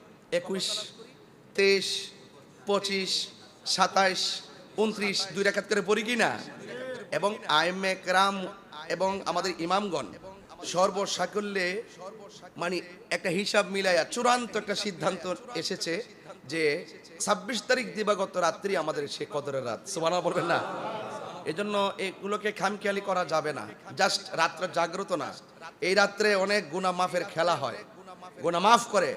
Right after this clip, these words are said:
বান্দাকে আল্লাহ পাকের বন্ধু বানায়। সুবহানাল্লাহ বলেন। আবার কিছু কিছু জায়গায় দেখবেন লাইলাতুল কদর রাত্রে বারোটার পরেই মসজিদ তালা লাগাই দেয়। কথা কি সত্য?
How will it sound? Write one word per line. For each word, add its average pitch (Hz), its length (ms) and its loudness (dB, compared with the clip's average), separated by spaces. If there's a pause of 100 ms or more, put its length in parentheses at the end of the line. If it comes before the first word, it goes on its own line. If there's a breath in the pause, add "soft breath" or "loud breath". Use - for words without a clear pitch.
(120)
বান্দাকে 214 440 4
আল্লাহ 214 260 6
পাকের 196 240 0
বন্ধু 196 360 0
বানায়। 143 640 -4
সুবহানাল্লাহ 190 340 4
বলেন। 170 240 4 (1000)
আবার 185 240 4
কিছু 202 260 -4
কিছু 220 160 -2
জায়গায় 202 240 2
দেখবেন 180 440 0 (460)
লাইলাতুল 180 420 2
কদর 190 220 2
রাত্রে 180 240 0
বারোটার 185 420 4
পরেই 196 240 0
মসজিদ 185 320 -4
তালা 185 200 0
লাগাই 151 220 0
দেয়। 104 180 -6 (1300)
কথা 180 160 0
কি 190 140 -2
সত্য? 196 580 2